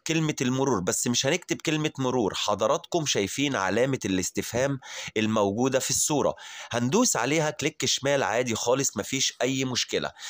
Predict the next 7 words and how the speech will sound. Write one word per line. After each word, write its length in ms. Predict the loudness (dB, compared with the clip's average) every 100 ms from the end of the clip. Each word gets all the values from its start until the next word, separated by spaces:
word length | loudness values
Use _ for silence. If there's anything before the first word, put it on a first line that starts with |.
| -14 -4
طيب 320 | 0 0 0
تمام، 340 | -2 0 -2 0
إيه 60 | 2
اللي 160 | 2
فتح 380 | 2 -2 -2 -2
قدامنا 460 | -2 0 0 0 0
ده؟ 220 | 0